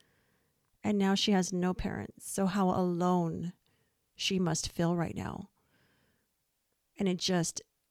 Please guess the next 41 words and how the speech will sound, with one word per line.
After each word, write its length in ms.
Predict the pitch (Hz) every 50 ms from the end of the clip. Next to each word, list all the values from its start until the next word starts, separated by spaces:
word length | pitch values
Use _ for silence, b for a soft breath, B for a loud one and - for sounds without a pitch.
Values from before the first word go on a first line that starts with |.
| _ _ _ _ _ _ _ _ _
breaks 360 | - 170 151 - - - -
my 120 | - 151 165
heart. 340 | 151 - - - - - - _ _ _ _ _ _ _
And 140 | - 175 170
my 60 | 165
husband 300 | 175 175 160 151 170 160
was 140 | 156 160 -
very 200 | - 156 143 143
quick 320 | - - - 180 - - -
to 120 | - 190
remind 320 | 175 165 160 156 156 156
me 180 | 151 - - - -
of 300 | 170 156 156 170 165 165 - - _ _ -
the 80 | 170 165
fact 340 | - - 151 151 156 - -
that, 200 | - 156 - - -
you 120 | - 175
know, 140 | 160 151 147
when 180 | 143 165 160 156
somebody 360 | - - 180 165 170 170 170
does 260 | 180 220 247 240 -
this, 440 | - 240 226 226 220 - - - - _ _ _ _ _ _ _ _ _ _ _ _ _ _
it's 200 | _ _ - -
never 280 | 190 185 180 - 175 170
a 60 | 165
selfish 440 | - - 170 175 - - 175 - -
thing 200 | - 180 175 175
in 140 | 170 170
their 200 | 160 175 175 175
mind. 280 | 170 170 160 165 180 143
And 120 | 156 156
it's, 260 | 156 151 - - - - -
it's 200 | - - - -
not 260 | 180 170 165 - - - _ _ _ _ _ _ _
really 520 | - 170 170 180 175 160 - - - - _ _ _
a 40 | -
selfish, 460 | - - 185 185 180 - - 180 - -
I 40 |
mean, 180 | 180 180 170 165
it 100 | 170 -
is, 440 | - 190 190 185 190 196 196 -